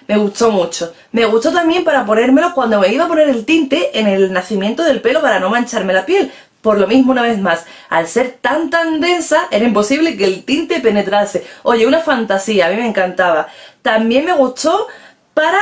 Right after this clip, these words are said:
los pies, porque lo mismo, de tanto andar en verano, ya sabéis que los pies se resecan y se ponen más feitos, entonces para los talones, ideal, ideal, de verdad. Es una crema que me ha gustado para muchas cosas, excepto para la función para la que está destinada. Entonces, pues bueno,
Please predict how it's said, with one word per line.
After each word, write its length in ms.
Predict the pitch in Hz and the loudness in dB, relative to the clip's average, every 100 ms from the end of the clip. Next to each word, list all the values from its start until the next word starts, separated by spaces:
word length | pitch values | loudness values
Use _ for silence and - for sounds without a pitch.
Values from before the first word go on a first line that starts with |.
| 403 | -2
los 320 | 262 247 226 | 0 0 0
pies, 500 | - 247 311 453 466 - | -2 -2 0 0 -2 -2
porque 380 | 240 226 214 | -2 0 0
lo 80 | 196 | 2
mismo, 440 | 208 240 208 175 170 | 2 2 2 2 2
de 120 | 185 | 2
tanto 280 | 185 214 269 | 2 2 0
andar 260 | 247 190 | 2 2
en 120 | 180 | 0
verano, 260 | 180 180 233 | 0 0 0
ya 80 | 226 | -4
sabéis 220 | 220 226 | -2 0
que 80 | 220 | 0
los 100 | 175 | 0
pies 180 | 226 226 | 0 -2
se 100 | 214 | -6
resecan 400 | 165 196 220 240 | -4 -4 -2 -2
y 40 | |
se 100 | 208 | -2
ponen 280 | 180 202 214 - - | -2 -2 -4 -12 -10
más 220 | 208 214 | -4 -2
feitos, 420 | 208 202 214 269 262 | 0 0 0 -2 -4
entonces 360 | 202 214 190 | -2 -2 -2
para 200 | 180 180 | -2 0
los 180 | 180 180 | 0 0
talones, 440 | 185 233 339 427 - - - _ _ _ _ | 0 0 0 -4 -8 -20 -20 _ _ _ _
ideal, 580 | 254 214 208 302 247 - _ | 0 2 2 2 0 -4 _
ideal, 500 | 240 208 202 202 190 180 | -4 2 2 2 0 0
de 120 | 196 | 2
verdad. 280 | 190 196 196 | 2 2 2
Es 80 | |
una 180 | 247 330 | 2 2
crema 280 | 277 294 370 571 - - _ | 2 0 0 -4 -10 -20 _
que 100 | 240 | 0
me 100 | 226 | 2
ha 60 | |
gustado 600 | 226 285 - 220 339 415 - | 0 -2 -2 0 0 -4 -2
para 240 | 202 180 | 0 0
muchas 340 | 196 226 392 403 | 0 0 0 -2
cosas, 400 | - 160 294 466 - - - | -2 0 0 -2 -4 -10 -4
excepto 360 | 277 226 226 | 0 0 2
para 180 | 220 214 | 2 2
la 100 | 220 | 2
función 340 | 226 214 277 | 0 2 2
para 140 | 277 262 | 2 0
la 100 | 240 | 0
que 60 | |
está 160 | 226 220 | 0 2
destinada. 480 | 202 202 196 156 170 | 0 0 -2 2 2
Entonces, 340 | 180 208 220 | 0 -2 0
pues 140 | 208 185 | -2 0
bueno, 220 | 175 | 0